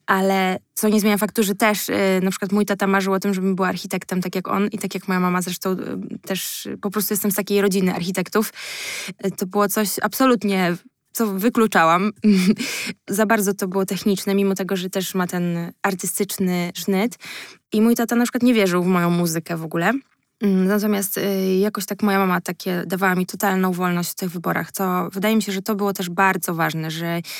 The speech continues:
bez tego ciężko mi by było wierzyć w siebie i w, w swoją intuicję taką, y, w kontekście wyborów, bo ostatecznie wszystkich wyborów dokonywałam bardzo intuicyjnie.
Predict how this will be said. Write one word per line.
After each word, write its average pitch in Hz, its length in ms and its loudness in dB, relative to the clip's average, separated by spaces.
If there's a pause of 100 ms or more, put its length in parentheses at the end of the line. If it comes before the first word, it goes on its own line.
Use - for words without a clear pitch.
(380)
bez 185 200 -2
tego 196 540 0
ciężko 202 360 -2
mi 190 100 0
by 175 120 -2
było 175 480 -2 (260)
wierzyć 180 400 0
w - 140 -6
siebie 156 260 -6 (640)
i 196 120 0
w, 175 200 -6
w - 80 -6
swoją 190 380 0
intuicję 190 560 0
taką, 156 460 -6
y, 165 200 -6
w - 160 -14
kontekście 170 400 -6
wyborów, 170 400 -2
bo 190 140 0
ostatecznie 190 500 -4
wszystkich - 540 -6
wyborów 202 360 0
dokonywałam 190 560 0
bardzo 190 280 0
intuicyjnie. 185 720 0